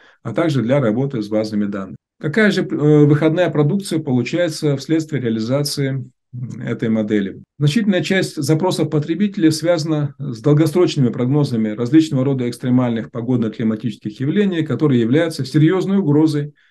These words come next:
для населения и экономики. Можно ли говорить о ранних предупреждениях об экстремальных явлениях при нынешней, э, уровне успешности месячных и сезонных прогнозов.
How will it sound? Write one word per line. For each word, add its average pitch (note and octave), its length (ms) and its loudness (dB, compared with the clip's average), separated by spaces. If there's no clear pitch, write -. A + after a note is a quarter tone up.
для A#2+ 160 -4
населения D3 480 4
и B2+ 60 2
экономики. A2+ 580 0
Можно D#3 240 2
ли D3+ 100 8
говорить D#3 400 4
о D#3 60 2
ранних E3 280 0
предупреждениях D3+ 800 -2
об C3 120 -4
экстремальных C3+ 640 2
явлениях B2 640 0
при C3+ 120 -2
нынешней, D#3+ 600 0
э, A2 680 -4
уровне E3 380 4
успешности D3 840 0
месячных D3 480 -2
и C#3 40 -2
сезонных C3 440 2
прогнозов. G2+ 500 -6